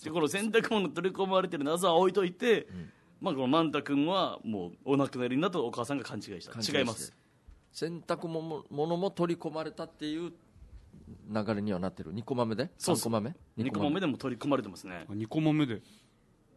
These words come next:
Speaker 1: えー、加トちゃんさん。
Speaker 3: はい。
Speaker 1: 予想。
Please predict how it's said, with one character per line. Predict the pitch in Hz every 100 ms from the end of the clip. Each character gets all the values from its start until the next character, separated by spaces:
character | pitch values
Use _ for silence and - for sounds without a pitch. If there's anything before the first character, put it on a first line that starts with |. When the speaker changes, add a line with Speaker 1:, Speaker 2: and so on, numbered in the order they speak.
| -
Speaker 1:
え | 107 98 82
ー、 | - _ _ -
加 | 190
ト | 190
ち | 165
ゃ |
ん | 113
さ | 101
ん。 | 90 _ _
Speaker 3:
は | 120 117
い。 | 104 _ _
Speaker 1:
予 | 113
想。 | 117 135 131 -